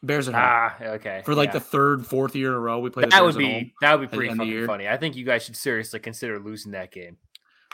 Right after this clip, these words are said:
Speaker 1: Yeah,
Speaker 2: You could
Speaker 1: I,
Speaker 2: win the
Speaker 1: I don't
Speaker 2: other
Speaker 1: know.
Speaker 2: two and lose that one, and I would accept that.
Speaker 1: The thing is, like, we, we're, we're at seven and seven, and theoretically, we,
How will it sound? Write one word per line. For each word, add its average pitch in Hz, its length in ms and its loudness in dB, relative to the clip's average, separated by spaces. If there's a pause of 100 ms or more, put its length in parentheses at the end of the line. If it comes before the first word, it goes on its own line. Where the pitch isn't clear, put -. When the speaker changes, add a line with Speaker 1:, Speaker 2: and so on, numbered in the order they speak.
Speaker 1:
Yeah, 120 100 -2
Speaker 2:
You 185 60 10
could 262 140 6
Speaker 1:
I, - 20 6
Speaker 2:
win 214 140 12
the 185 60 4
Speaker 1:
I - 40 6
don't - 140 8
Speaker 2:
other 185 100 8
Speaker 1:
know. 165 60 0
Speaker 2:
two 202 260 4
and 143 260 4
lose 143 340 -2
that 120 300 2
one, 90 300 -14 (180)
and 113 140 -2
I 110 100 4
would 110 160 -2
accept 101 400 -6
that. 85 220 -10 (100)
Speaker 1:
The 180 80 -2
thing 247 220 0
is, 269 180 0
like, 190 140 -2
we, 202 480 -6 (140)
we're, 170 260 -2
we're 175 160 -2
at 151 80 -6
seven 214 260 -2
and 208 140 -2
seven, 131 640 -2
and 127 420 -4
theoretically, 156 760 -4
we, 139 180 -6